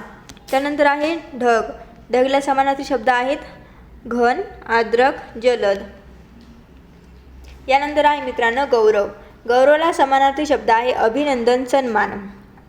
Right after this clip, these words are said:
यानंतर आहे गर्व. गर्वाला समानार्थी शब्द आहे अहंकार. त्यानंतर आहे तलाव. तलावला समानार्थी शब्द कासार, सरोवर, सारस. यानंतर आहे मित्रांनो घर. घरला समानार्थी शब्द आ-, काय आहेत? भवन,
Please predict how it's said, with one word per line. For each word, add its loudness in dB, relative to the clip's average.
यानंतर 2
आहे 0
गर्व. 0
गर्वाला 4
समानार्थी -2
शब्द 0
आहे 4
अहंकार. 0
त्यानंतर 0
आहे 2
तलाव. 2
तलावला 2
समानार्थी 0
शब्द 0
कासार, 0
सरोवर, 0
सारस. -2
यानंतर 0
आहे 2
मित्रांनो -2
घर. -2
घरला -2
समानार्थी 0
शब्द 0
आ-, 0
काय -2
आहेत? -2
भवन, 0